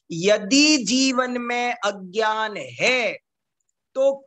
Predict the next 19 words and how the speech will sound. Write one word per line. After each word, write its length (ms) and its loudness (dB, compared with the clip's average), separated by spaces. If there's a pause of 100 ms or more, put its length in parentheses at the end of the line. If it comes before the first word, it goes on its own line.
कितने 580 -2
भी 300 -4
व्रत 540 -4
नियम 520 -2
शील 520 -4
तप 360 -2
आदि 380 0
भी 240 -4
हो, 560 0 (1300)
उसे 380 0
मुक्ति 520 -10
की 240 -4
प्राप्ति 680 -4
नहीं 340 -2
होती। 440 -8 (460)
और 340 0
यदि 480 -2
ज्ञान 520 -2
है 960 0